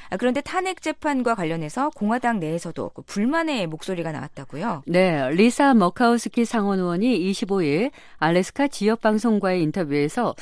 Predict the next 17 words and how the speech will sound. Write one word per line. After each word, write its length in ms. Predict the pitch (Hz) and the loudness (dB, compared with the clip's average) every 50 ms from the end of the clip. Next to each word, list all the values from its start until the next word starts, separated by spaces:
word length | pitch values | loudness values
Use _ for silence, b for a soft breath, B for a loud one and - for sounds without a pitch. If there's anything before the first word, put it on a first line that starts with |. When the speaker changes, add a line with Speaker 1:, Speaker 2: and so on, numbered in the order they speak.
| B B B B B | B B B B B
Speaker 2:
미치 260 | 165 185 202 - 262 | -2 0 2 4 4
매코넬 560 | 254 247 226 - 254 233 233 233 233 240 240 | 4 4 4 4 2 4 4 4 2 2 0
상원 420 | - - 247 233 226 226 226 226 226 | 0 -2 0 0 2 2 2 2 0
공화당 480 | - 202 185 185 196 196 196 190 185 175 | 0 0 0 0 0 0 0 0 0 0
대표의 560 | 165 151 143 - - 160 139 127 117 110 101 - - | 0 -2 -2 -4 -4 -4 -4 -4 -4 -8 -12 -10 -8
이 120 | 151 139 | -8 -8
탄핵 380 | 135 - - 190 180 180 190 - | -6 -6 -4 -2 -2 -2 -2 -2
재판 300 | 185 156 - 185 175 175 | -6 -6 -4 -4 -4 -4
추진 280 | - 226 208 - 202 | -4 -6 -4 -4 -4
방식을 440 | 196 165 151 135 131 - - 143 139 | -4 -2 -4 -4 -4 -4 -6 -6 -6
비판했습니다. 880 | - - 175 - - 160 131 127 135 170 - - 147 127 123 113 120 - | -4 -4 -6 -6 -6 -8 -8 -8 -8 -10 -8 -6 -4 -4 -4 -4 -4 -4
Speaker 1:
네. 380 | 190 180 165 147 139 139 143 160 - - | -4 -6 -6 -8 -10 -12 -14 -14 -12 -10
Speaker 2:
예, 60 | 151 143 | -8 -6
앞서 280 | 131 131 - - 190 | -6 -6 -4 -2 0
매코넬 400 | 180 175 170 - - 226 220 220 | 0 2 0 2 2 2 2 2
대표가 640 | 190 190 180 - - 180 160 - 226 233 185 143 127 | 2 0 -2 -2 -4 -4 -2 0 2 2 2 2 0
백악관과 580 | - 190 170 185 190 - - 185 175 165 165 | 0 -2 -2 -2 -2 -2 -2 -2 -2 -2 -2